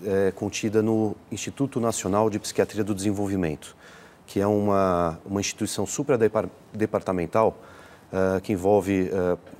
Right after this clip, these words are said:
amostras do Rio Grande do Sul e do estado de São Paulo.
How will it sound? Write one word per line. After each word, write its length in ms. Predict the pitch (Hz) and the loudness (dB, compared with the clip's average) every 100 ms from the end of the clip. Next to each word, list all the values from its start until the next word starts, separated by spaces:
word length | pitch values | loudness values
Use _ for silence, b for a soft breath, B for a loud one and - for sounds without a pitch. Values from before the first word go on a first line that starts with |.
| - - | -20 -10
amostras 520 | 110 101 101 - 98 | -4 2 0 0 -6
do 140 | 92 104 | -4 0
Rio 160 | 120 | 0
Grande 220 | 117 117 101 | 2 0 -2
do 120 | 101 | -4
Sul 340 | - 131 139 - - | 0 0 0 -4 -8
e 80 | 117 | -6
do 60 | |
estado 320 | - 113 104 | -2 -2 -2
de 80 | 98 | -4
São 120 | 117 | -4
Paulo. 360 | 107 85 76 | 0 2 0